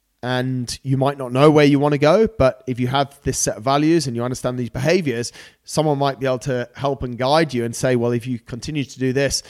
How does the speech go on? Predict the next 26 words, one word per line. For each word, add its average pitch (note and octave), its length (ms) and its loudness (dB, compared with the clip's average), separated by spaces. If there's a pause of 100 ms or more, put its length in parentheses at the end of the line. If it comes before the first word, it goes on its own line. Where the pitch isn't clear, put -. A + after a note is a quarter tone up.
(240)
this C3+ 200 0
is B2+ 220 0 (140)
probably B2 580 0 (320)
where A#2+ 520 2 (440)
we A#2+ 100 0
want A2+ 220 -2
to A2 100 -12
go." G#2+ 260 -4 (280)
It's F#3 160 2
quite A#3+ 240 6
a - 20 -4
hard G#3 320 4
exercise G3 760 4 (240)
to D#3 300 6 (320)
sit - 260 2
down D3+ 280 2
and C#3+ 80 0
say D3+ 220 4
to D3+ 80 2
yourself, C#3+ 420 2
"What C#3+ 160 4
are D3 60 6
my C#3 480 2
rules C#3+ 480 2
for - 180 -4
life? E3 400 2